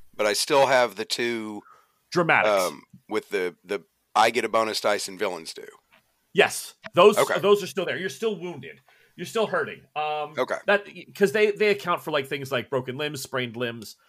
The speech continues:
Speaker 2: um, concussions. Those don't heal in a day, but all the little bumps and bruises and knocks and things, those are gone. You're okay.
Speaker 1: Gotcha. Thank you.
Speaker 2: Yep.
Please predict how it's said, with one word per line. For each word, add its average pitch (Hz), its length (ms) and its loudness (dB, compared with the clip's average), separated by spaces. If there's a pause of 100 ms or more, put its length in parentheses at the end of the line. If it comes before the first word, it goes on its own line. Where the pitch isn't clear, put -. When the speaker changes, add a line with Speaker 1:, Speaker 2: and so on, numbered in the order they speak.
(300)
Speaker 2:
um, 87 580 -6
concussions. 123 680 -6 (200)
Those 165 180 8
don't 143 180 -2
heal 127 220 0
in 113 80 -2
a 104 60 -2
day, 80 320 -6
but 139 180 -4 (300)
all 180 220 6
the 160 120 0
little 147 220 -2
bumps 135 320 -2
and 123 100 -8
bruises 120 380 -6
and 107 100 -8
knocks 113 320 -2
and 98 80 -16
things, 90 280 -12
those 113 200 -6
are 85 80 -12
gone. 82 260 -16
You're 98 160 -10
okay. - 200 -16
Speaker 1:
Gotcha. 85 320 -4 (320)
Thank - 160 -14
you. - 60 -18 (720)
Speaker 2:
Yep. - 160 -2